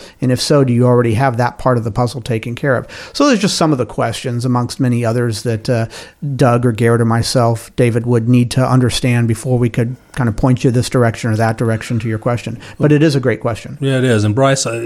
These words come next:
Speaker 2: I want to point out one other thing here that I picked up on. He says will mature in a year. Annuities don't mature. They're not C Ds.
Speaker 1: Right.
Speaker 2: Okay. So maybe what he's saying is it comes out of surrender
Speaker 1: Right.
Speaker 2: in
Speaker 1: That's
Speaker 2: a
Speaker 1: the way I
Speaker 2: year.
Speaker 1: interpreted it.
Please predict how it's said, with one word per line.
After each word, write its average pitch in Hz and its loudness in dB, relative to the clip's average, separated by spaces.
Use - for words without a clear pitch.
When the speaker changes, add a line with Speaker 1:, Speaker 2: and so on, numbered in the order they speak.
Speaker 2:
I 117 -2
want 147 2
to 95 -4
point 117 2
out 107 -2
one 104 0
other 104 0
thing 98 -2
here 113 0
that 95 -4
I 95 -4
picked - -4
up 107 -2
on. 95 -4
He 196 0
says 127 2
will 110 2
mature 110 2
in 98 0
a 92 -2
year. 92 -4
Annuities 135 2
don't 104 0
mature. 92 -2
They're 107 0
not 156 2
C 117 0
Ds. 98 -2
Speaker 1:
Right. 110 -4
Speaker 2:
Okay. 98 -4
So 123 2
maybe 156 4
what 127 0
he's 101 -2
saying 135 2
is 92 -2
it - -12
comes 117 -2
out 104 2
of 95 -2
surrender 104 0
Speaker 1:
Right. 113 0
Speaker 2:
in 127 -2
Speaker 1:
That's 131 2
Speaker 2:
a - -4
Speaker 1:
the 139 4
way 120 6
I 117 4
Speaker 2:
year. 113 2
Speaker 1:
interpreted 113 -2
it. 120 -8